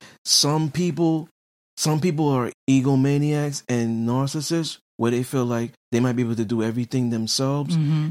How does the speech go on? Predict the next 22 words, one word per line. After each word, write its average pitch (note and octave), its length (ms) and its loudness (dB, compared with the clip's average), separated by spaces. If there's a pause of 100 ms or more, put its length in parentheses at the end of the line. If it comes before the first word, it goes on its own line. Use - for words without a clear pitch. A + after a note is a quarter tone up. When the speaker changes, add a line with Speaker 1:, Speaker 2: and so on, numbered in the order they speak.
Speaker 1:
And A#2 160 2
it's - 140 -2
like A#2 260 -2 (260)
when, A2+ 400 -2 (540)
um, A2 260 -2
I've A#2+ 180 -2
gotten A#2+ 220 -2
feedback A#2+ 380 -2
from A2 240 -6
women A#2 200 0
in A2+ 120 -2
the A2 80 -4
past C3+ 500 -4 (520)
who C3 100 0
have A2+ 180 -2
said B2+ 300 0
that B2 160 -2
about B2+ 300 -2
him, D#3+ 320 0 (580)
but A#2+ 260 0 (400)
in A#2+ 280 4
that C3+ 320 0